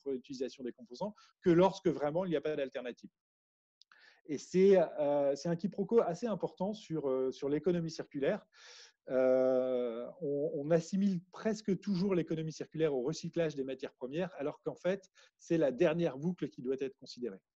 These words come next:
La première boucle, c'est de maintenir les produits en condition opérationnelle, c'est de maintenir l'usage des produits.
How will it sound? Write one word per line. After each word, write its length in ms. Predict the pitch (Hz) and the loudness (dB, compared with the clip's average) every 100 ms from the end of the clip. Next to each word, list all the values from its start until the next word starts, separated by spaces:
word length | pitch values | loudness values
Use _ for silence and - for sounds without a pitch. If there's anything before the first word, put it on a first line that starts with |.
| _ - | _ -6
La 100 | 123 | -4
première 340 | - 170 139 | 2 2 2
boucle, 320 | 143 180 147 | 0 -2 -2
c'est 300 | - 147 175 | -2 0 0
de 100 | 135 | 0
maintenir 400 | 120 135 131 160 | -4 -6 -6 -6
les 100 | 135 | -6
produits 320 | - 127 131 131 | -6 -10 -8 -10
en 60 | |
condition 360 | 104 120 - 131 | -10 -16 -14 -14
opérationnelle, 640 | 110 110 113 104 113 156 - - - | -8 -8 -8 -8 -8 -8 -10 -20 -14
c'est 160 | - 120 | -4 0
de 100 | 139 | 2
maintenir 440 | 139 151 175 151 | 2 0 2 0
l'usage 340 | 139 131 139 131 | 0 0 0 0
des 80 | |
produits. 400 | 117 117 - - | -6 -6 -14 -20